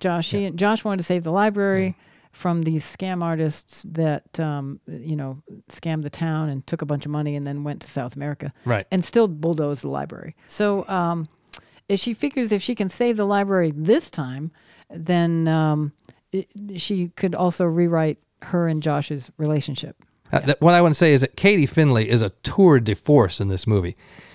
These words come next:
Speaker 2: She plays this, uh, and she's back in time, supposedly playing her high school self, but she's, of course, a trained lawyer, an attorney.
Speaker 1: And a
Speaker 2: And
Speaker 1: good
Speaker 2: so,
Speaker 1: one.
Speaker 2: so her scenes where she's going up against the, the other attorney,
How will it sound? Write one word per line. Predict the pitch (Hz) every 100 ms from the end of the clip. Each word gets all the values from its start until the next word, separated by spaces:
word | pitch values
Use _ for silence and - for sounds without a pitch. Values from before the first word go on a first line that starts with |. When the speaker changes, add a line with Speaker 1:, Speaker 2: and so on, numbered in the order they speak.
| _
Speaker 2:
She | - 175
plays | 180 160 139 131 127 -
this, | 120 113 - -
uh, | 113 107 107
and | 113
she's | - 107
back | - 113 143
in |
time, | 131 131 113 110 117 -
supposedly | 113 - 131 120 117
playing | 117 117 113 107
her | 113
high | 113 120
school | 117 110
self, | 151 135 - - - - -
but | 127 117 _ -
she's, | 139 123 117
of | -
course, | - 120 104 -
a | 117
trained | 101 123 107 95 117
lawyer, | 127 175 107 147 - -
an | 104
attorney. | 98 160 131 110 - - -
Speaker 1:
And | 185
a | 120
Speaker 2:
And |
Speaker 1:
good | 123 208
Speaker 2:
so, | -
Speaker 1:
one. | 123 151 -
Speaker 2:
so | - 143 131
her | 170 214
scenes | - 202 190 147
where | 135 127
she's | - 147 139 - 123
going | 110 135 127
up | 131
against | 127 131 123 - -
the, | 113 104 107
the | 110 107 -
other | 120 131
attorney, | 120 135 127 127 127